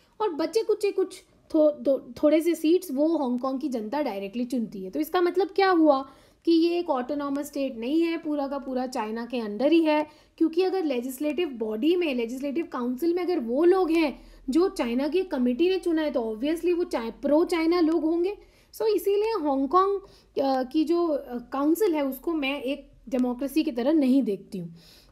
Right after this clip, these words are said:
So हांगकांग की एक मिनी कॉन्स्टिट्यूशन है जिसका मैंने आपको बताया, जिसका नाम बेसिक लॉ है। और, अ, अ, वो ये लॉ ये कहता है कि जो, अ, काउंसिल का लीडर है उसको इलेक्ट होना चाहिए डेमोक्रेसी के वे में, डेमोक्रेटिक वे में।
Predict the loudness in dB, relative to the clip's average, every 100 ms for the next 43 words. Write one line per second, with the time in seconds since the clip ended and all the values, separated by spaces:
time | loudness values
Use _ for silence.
0 | 0 2 2 0 0 0 0 0 0 0
1 | 2 2 2 2 -2 -2 0 0 2 0
2 | 0 0 -2 0 0 0 -2 -2 -4 -2
3 | -2 -2 -2 -2 -4 -2 -4 -4 -4 -4
4 | -8 -6 -4 -2 0 -2 -4 -12 -20 -10
5 | 2 6 6 4 2 0 -2 -4 -8 _
6 | _ -10 -6 -2 -2 2 4 6 6 6
7 | 6 6 4 2 2 -2 0 0 0 -2
8 | -2 -2 -2 -4 -2 -2 -4 -10 -6 -4
9 | -4 -6 -8 -4 0 0 2 2 4 2
10 | 4 6 4 4 -4 -10 -20 -12 -4 -2
11 | 2 2 4 4 4 2 2 2 2 0
12 | 0 0 2 2 2 2 0 2 0 0
13 | 0 0 -2 -4 -2 -2 0 0 0 0
14 | 0 0 0 -4